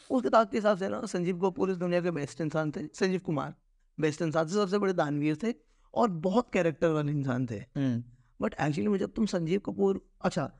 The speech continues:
Speaker 1: संजीव कुमार, अ, अच्छा, इसमें इंटरव्यूज नहीं थे इस किताब में किसी के भी, mostly उस किताब में कम इंटरव्यूज थे, क्लोज वंस के थे इंटरव्यू,
Speaker 2: अच्छा।
Speaker 1: जैसे फैमिली के लोगों के,
Speaker 2: ठीक।
Speaker 1: भतीजों के, भांजियों के, इन सब के इंटरव्यूज थे।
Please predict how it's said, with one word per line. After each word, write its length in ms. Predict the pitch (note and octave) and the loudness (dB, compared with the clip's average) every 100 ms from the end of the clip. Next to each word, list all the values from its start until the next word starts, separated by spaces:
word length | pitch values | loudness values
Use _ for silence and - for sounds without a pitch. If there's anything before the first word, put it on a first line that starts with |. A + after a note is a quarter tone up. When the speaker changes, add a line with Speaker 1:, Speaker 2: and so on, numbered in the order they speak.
| - - | -20 -6
Speaker 1:
संजीव 280 | - F3+ F3+ | 0 0 0
कुमार, 320 | E3+ D3+ D3 | -2 -2 -2
अ, 480 | D3+ - E3 D#3 D3 | -4 -4 -2 -2 -2
अच्छा, 220 | E3 E3 - _ _ - | -2 -2 -6 _ _ -6
इसमें 260 | F3 B3+ | -2 0
इंटरव्यूज 440 | G#3+ F3 E3+ G3+ G3 | 0 0 0 0 0
नहीं 140 | E3+ | -2
थे 100 | E3+ | -2
इस 100 | F3 | -2
किताब 240 | E3 E3 | 0 0
में 120 | E3 D#3+ | 0 -2
किसी 220 | D#3 D3+ | 0 0
के 60 | |
भी, 220 | C#3+ C#4 - | 0 -4 -4
mostly 320 | G3+ F#3+ A#3 - - - | -2 0 -2 -4 -10 -10
उस 120 | E3+ | -6
किताब 240 | - E3+ F3 | 0 0 0
में 100 | A2+ - _ | -4 -8 _
कम 180 | A3+ A3 | 2 2
इंटरव्यूज 440 | G#3 E3+ D3+ C#3 - | 2 0 0 -4 -6
थे, 60 | - _ _ _ - - _ F#3+ | -10 _ _ _ -20 -20 _ -4
क्लोज 540 | F3 - B3 A#3+ F3+ G3 F3+ - _ _ _ F3+ | -2 0 2 2 0 -6 -10 -14 _ _ _ 4
वंस 360 | E3 D#3+ D3 | 4 4 -2
के 120 | - | -2
थे 100 | C#3 | 2
इंटरव्यू, 320 | C#3 C3 C3 C#3 | 2 2 0 0
Speaker 2:
अच्छा। 120 | D3 | 0
Speaker 1:
जैसे 120 | F#3 | 0
फैमिली 380 | F#3 D#3+ D#3+ C#3+ | 0 0 0 0
के 160 | C#3+ | 0
लोगों 260 | C#3+ C3+ C3 | 0 0 -2
के, 200 | C3+ - | -4 -6
Speaker 2:
ठीक। 320 | - A#2+ A#2+ D#3+ | -4 -2 -2 -2
Speaker 1:
भतीजों 460 | D3+ D#3 E3 D3+ | -2 0 0 0
के, 140 | C#3+ D3 | 0 -2
भांजियों 480 | E3 D#3+ C#3+ C#3 | 0 0 0 -2
के, 120 | B2+ D#3+ | 0 0
इन 100 | D#3 | 0
सब 160 | C#3+ | 0
के 60 | C3 | 0
इंटरव्यूज 440 | B2+ A#2 B2+ | -2 -2 -6
थे। 60 | - | -8